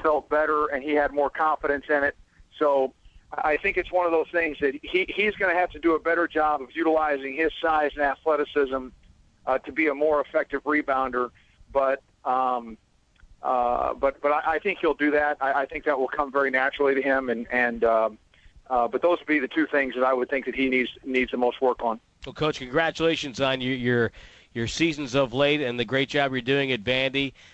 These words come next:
Speaker 2: Uh, last time I think the Warriors had a big guy from Vandy. It was Clyde Lee, and it worked out really well here. He was one of the most beloved players in the Bay Area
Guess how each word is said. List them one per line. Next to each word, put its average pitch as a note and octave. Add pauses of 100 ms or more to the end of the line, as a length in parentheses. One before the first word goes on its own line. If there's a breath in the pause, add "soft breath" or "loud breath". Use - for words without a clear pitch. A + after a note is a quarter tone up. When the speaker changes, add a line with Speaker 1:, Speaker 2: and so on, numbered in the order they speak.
(120)
Speaker 2:
Uh, G#2+
last B2
time C#3
I C3
think C#3
the B2
Warriors C3+
had C3
a A#2+
big C3
guy C3
from A2+
Vandy. C3
It C3
was G#2+
Clyde C3
Lee, C3
and B2
it A#2
worked A#2+
out B2
really C#3
well C#3+
here. A#2
He A2+
was A#2
one B2+
of B2
the B2
most B2
beloved B2
players C3
in A2+
the A#2
Bay B2
Area B2